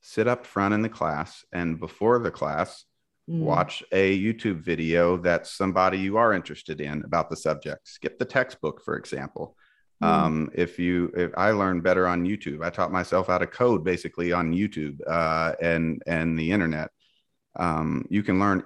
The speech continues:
Speaker 1: anything on, on, uh, YouTube now. And you could, and what I did in college was actually watch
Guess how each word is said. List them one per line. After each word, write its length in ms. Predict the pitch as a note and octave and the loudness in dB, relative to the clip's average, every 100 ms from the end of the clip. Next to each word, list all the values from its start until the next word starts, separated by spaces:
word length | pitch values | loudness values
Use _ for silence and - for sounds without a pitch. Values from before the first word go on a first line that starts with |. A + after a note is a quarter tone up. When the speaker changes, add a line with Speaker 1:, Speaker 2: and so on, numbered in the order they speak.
| - | -2
Speaker 1:
anything 920 | G#2+ G#2 G#2 F2 - E2+ D2+ B1+ D2 - | 0 2 2 -2 -2 -4 -2 -4 -6 -2
on, 520 | D#2+ D#2 D2+ - - - | 0 0 -2 -4 -8 -8
on, 260 | D#2 D#2 D2+ | -6 -4 -4
uh, 280 | D2+ D2+ - - | -4 -6 -8 -6
YouTube 340 | E2 F2+ - D2+ | -2 -2 -2 -4
now. 120 | D#2 | -2
And 200 | G2 F#2+ | 0 2
you 80 | G#2 | 2
could, 300 | G2+ G2 F#2+ | 2 0 0
and 140 | G2 G2 | 0 2
what 120 | A2+ | 6
I 80 | B2+ | 6
did 180 | A#2 F2 | 4 -2
in 100 | E2+ | -2
college 420 | - F2 E2+ E2 | -2 -2 -2 -6
was 140 | E2+ E2+ | -6 0
actually 460 | F#2+ - - F2 | 0 -2 -4 -4
watch 480 | D#2+ D#2 E2+ - - | -4 -2 -4 -6 -18